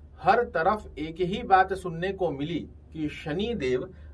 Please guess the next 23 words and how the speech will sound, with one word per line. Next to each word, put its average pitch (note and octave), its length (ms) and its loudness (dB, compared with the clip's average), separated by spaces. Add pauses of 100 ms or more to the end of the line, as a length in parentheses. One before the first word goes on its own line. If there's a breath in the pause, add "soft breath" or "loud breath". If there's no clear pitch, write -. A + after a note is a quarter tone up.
अपनी F#3+ 380 0
मूल G#3 420 -2
त्रिकोण G3+ 540 0
कुंभ A#3+ 380 0
राशि F#3 380 4
में G#3 220 -4
प्रवेश F#3+ 360 2
करने E3 340 -4
के F3 160 0
पश्चात C#3+ 580 2 (460 soft breath)
कन्या F#3 400 2
राशि G#3 360 4
और A3+ 260 2
कन्या G3 400 0
लग्न G3+ 280 2
वाले F#3+ 360 4
जातकों E3 480 2
के E3+ 180 -2
जीवन C3+ 360 -6
में F3+ 320 -2
बहुत G3 460 0
बड़ी D3+ 300 -2
खुशियां, D#3+ 600 -2